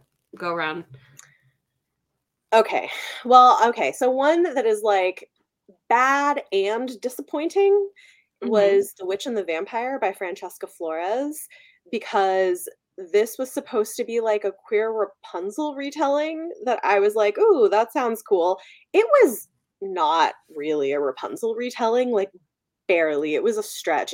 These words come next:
Speaker 2: and it was so poorly written. Um,
Speaker 1: Oh, no.
Speaker 2: I just, it was, it was not good at all, and it was very hyped. It looked pretty, but it would do weird, okay, so, like, one example, it would do weird stuff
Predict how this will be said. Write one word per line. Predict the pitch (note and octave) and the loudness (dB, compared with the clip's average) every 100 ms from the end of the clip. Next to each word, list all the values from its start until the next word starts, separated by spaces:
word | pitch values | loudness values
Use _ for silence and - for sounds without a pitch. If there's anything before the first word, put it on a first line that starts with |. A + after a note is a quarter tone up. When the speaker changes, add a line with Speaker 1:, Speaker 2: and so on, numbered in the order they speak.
| - | -4
Speaker 2:
and | A3+ | -2
it | C4 | -4
was | A3 - | -6 -8
so | - - - - - F#3 A3 - | -12 -12 -14 -16 -4 0 0 0
poorly | - C#4 E4+ | -6 -4 -2
written. | D#4+ D#4 F4 G4+ G#4 G4+ - - _ _ - | -4 -4 0 2 2 -2 -18 -20 _ _ -2
Um, | G3+ G3 G3 G3+ G3+ G3+ | 0 0 0 -2 -4 -6
Speaker 1:
Oh, | F3+ D3 - | -12 -14 -16
no. | D#3+ - - | -18 -14 -8
Speaker 2:
I | C#4+ C#4+ | -8 -6
just, | C#4+ D4 - - - | -4 -6 -6 -14 -6
it | - C#4 | -6 -4
was, | C#4 B3+ - - - _ B3 | -6 -8 -12 -18 -20 _ -14
it | D4+ | -12
was | C#4+ - | -12 -12
not | F3 G#3 - | -8 -8 -6
good | D3 D3 C#3+ | -6 -6 -6
at | D#3+ | -4
all, | E3 D3 C#3 | -2 -2 -2
and | - F#3 | -2 -2
it | E3 | -2
was | G3+ F#3 | -2 -2
very | F3+ F3+ F3 E3 D3+ - - | -4 -2 -4 -4 -6 -8 -14
hyped. | - D3+ - - | -10 -10 -10 -6
It | - - | -6 -4
looked | G3+ C4+ - - _ | -4 -4 -8 -16 _
pretty, | - B3 C4+ C#4+ C#4+ - - - | -4 -4 -2 -4 -4 -10 -16 2
but | D#4+ | 4
it | |
would | F4 | 6
do | F4 F4 | 6 6
weird, | B3+ B3 | 6 4
okay, | G#3 G#3 | 4 0
so, | F#3 | 0
like, | A#3 A3 | 0 0
one | A3+ A#3+ | 0 0
example, | B3+ G3 F#3+ G3 | 2 2 2 2
it | G3+ | 2
would | A3 | 0
do | B3 G3 | -4 -2
weird | F#3 G3+ G3 | 2 2 2
stuff | - - E3 G3+ | -4 -2 0 -2